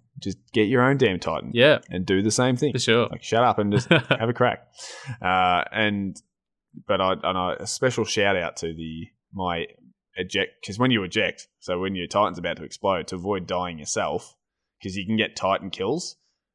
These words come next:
Speaker 1: which, you know, you might get two or three in a game,
Speaker 2: Yep.
Speaker 1: which is pretty good. And, you know, you might get twenty pilot kills. So the, the soldiers are called pilots. And so, uh, so to make sure you, they don't get a,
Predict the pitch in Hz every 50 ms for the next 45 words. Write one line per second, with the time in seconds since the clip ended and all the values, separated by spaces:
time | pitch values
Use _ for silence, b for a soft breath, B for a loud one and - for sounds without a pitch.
0 | _ - 92 87 - - 87 87 80 82 87 90 90 90 87 85 - - 90 -
1 | - - 90 85 82 76 - - 82 85 80 76 76 73 87 82 76 78 104 151
2 | - - 123 117 110 104 - _ _ - - - 87 - - - 78 73 71 -
3 | 78 104 117 - _ _ _ _ _ _ _ _ _ _ - - - - 87 80
4 | 80 87 85 82 80 78 87 87 82 82 78 76 - _ - - - 107 92 -
5 | 92 85 - - 92 92 90 80 - - - - - - 65 - - - - 85
6 | 82 78 80 78 - _ _ _ _ _ _ - - 87 - - 117 113 113 110
7 | 92 85 85 85 - - 85 80 - - - 95 87 80 64 52 - - - _
8 | _ _ _ _ _ _ _ _ _ _ _ _ _ _ - - 107 101 95 -
9 | - 104 92 87 85 82 - _ _ _ _ _ _ _ - - 92 90 92 90
10 | 85 85 85 - - - - 107 104 107 95 110 110 113 113 110 - 107 95 98
11 | 104 113 113 - - 107 101 98 98 92 - 95 90 90 -